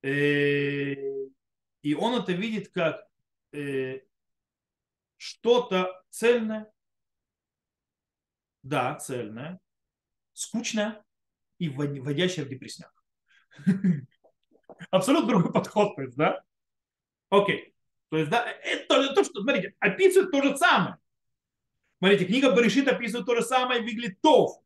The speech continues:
напротив Хевель, то есть, да, суета. Царь Давид описывает те же самые движения солнца, то же самое цикличность. Но только он описывает это, э, э, празднично, радостно, по-, возвышенно. Царь Шломо скучно.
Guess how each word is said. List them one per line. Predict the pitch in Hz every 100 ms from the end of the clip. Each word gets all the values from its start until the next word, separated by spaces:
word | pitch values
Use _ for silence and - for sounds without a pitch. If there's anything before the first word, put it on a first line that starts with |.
| -
напротив | 117 - 147
Хевель, | 135 247 135 - - _
то | 117
есть, |
да, | 127
суета. | - 143 147 - - - _ _ -
Царь | 196 220
Давид | 233 254 247
описывает | - 247 - 233 226 208
те | - 247
же | 240
самые | 247 233
движения | 190 214 247 240
солнца, | - 285 233 185 -
то | - 196
же |
самое | 196 269 294
цикличность. | - 311 311 160 - - _ _ _ _ _ -
Но | 170
только | 233 247
он | 254
описывает | 247 - 277 - - 226 - _
это, | 185 185 - - _
э, | 190
э, | 190 180 180 180 175 170 170 170 165 165 160 -
празднично, | 220 262 190 175 185
радостно, | 185 247 190 - 165
по-, | - 190
возвышенно. | 185 233 294 262 262 _ _ _ _
Царь | 170 160
Шломо | - 143 135 151 160 - _ _ _ _
скучно. | - - 156 - 143